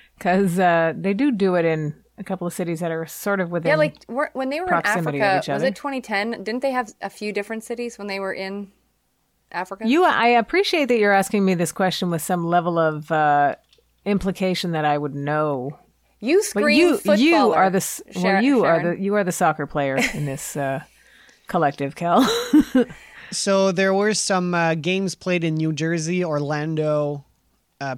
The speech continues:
Speaker 3: Palo Alto,
Speaker 1: Wow.
Speaker 3: and Washington, D C,
Speaker 2: Oh, so they
Speaker 3: from
Speaker 2: did
Speaker 3: what
Speaker 2: move
Speaker 3: I
Speaker 2: it
Speaker 3: can
Speaker 2: around.
Speaker 3: read.
Speaker 2: That's
Speaker 1: That's
Speaker 3: Yep.
Speaker 1: kinda in the same area. It's at least in the same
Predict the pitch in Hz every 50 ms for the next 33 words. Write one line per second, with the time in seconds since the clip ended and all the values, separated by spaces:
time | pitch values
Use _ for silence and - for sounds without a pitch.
0 | - _ - - 170 165 165 170 170 175 - 147 147 151 156 151 - - 180 156
1 | 156 156 160 156 151 - _ _ _ _ _ _ _ _ _ _ - 135 156 208
2 | 202 143 139 135 135 143 151 147 - 170 156 139 - 160 147 139 131 123 - -
3 | - 135 127 113 107 - 381 415 - 277 240 226 214 208 302 - - 349 269 202
4 | 175 170 165 165 165 - - - - _ _ _ _ 254 254 - _ - 311 311
5 | - - - 285 254 214 190 170 160 156 - - 277 185 180 170 160 - 165 160
6 | 151 135 - 127 160 185 170 131 131 143 147 - 208 - 160 202 214 208 - 180
7 | 160 151 - - 143 135 135 151